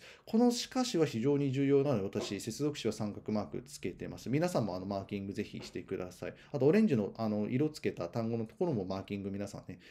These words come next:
するようにしてください。で、but、しかしの後っていうのは作者の主張が来やすいのか、来にくいのかっていうと、来やすいですよね。しかし私は何々だっていう話ですよね。はい。ということで、この後ね、見ていきましょうということになります。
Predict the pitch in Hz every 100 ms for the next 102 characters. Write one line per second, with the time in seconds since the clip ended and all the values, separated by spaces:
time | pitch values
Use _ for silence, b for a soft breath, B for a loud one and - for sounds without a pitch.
0 | B - 107 107 95 131 - 95 - 95
1 | 87 - 90 87 B B B 147 143 135
2 | 240 - 127 - 240 175 131 120 101 101
3 | 92 - 175 - 95 - 107 104 107 131
4 | 131 143 104 - - _ - 123 107 120
5 | 98 - - 101 101 - 160 156 - 156
6 | 92 95 90 92 87 101 104 B B B
7 | - - 233 202 123 120 127 147 127 98
8 | 107 95 80 - - _ _ _ - 98
9 | 98 92 104 95 - - - 123 135 B
10 | B B B 120 95 - B B - 190
11 | 208 156 139 127 113 104 160 170 170 95
12 | 110 110 107 87 90 - 98 95 92 -
13 | 127 98 92 95 95 92 - 98 87 92
14 | 92 - -